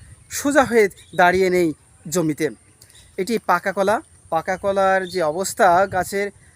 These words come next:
আহ, কলা গাছ খুবই দুর্বল হয়ে থাকে, সবাই জানেন, কিন্তু ঝড় বেশি লেগেছে এই জমিতে মনে হচ্ছে। আমরা পাশের জমি দেখানোর চেষ্টা করি, আহ, এপাশে যদি একটু ঘোরায় দেখানোর চেষ্টা করি,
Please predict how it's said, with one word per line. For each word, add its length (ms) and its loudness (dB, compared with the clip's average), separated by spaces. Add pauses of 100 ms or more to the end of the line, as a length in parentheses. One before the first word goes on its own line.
(140)
আহ, 240 0
কলা 200 0
গাছ 180 -2
খুবই 140 -4
দুর্বল 280 0
হয়ে 160 0
থাকে, 160 -2
সবাই 280 0
জানেন, 260 -2
কিন্তু 340 -2 (300)
ঝড় 380 -2
বেশি 320 -2
লেগেছে 440 0 (260)
এই 180 4
জমিতে 260 0
মনে 180 -2
হচ্ছে। 340 -10 (480)
আমরা 400 4
পাশের 300 0
জমি 200 0
দেখানোর 280 0
চেষ্টা 220 -4
করি, 240 -2 (300)
আহ, 340 2
এপাশে 340 0
যদি 220 0
একটু 220 -4
ঘোরায় 280 0
দেখানোর 300 -2
চেষ্টা 240 -6
করি, 240 -4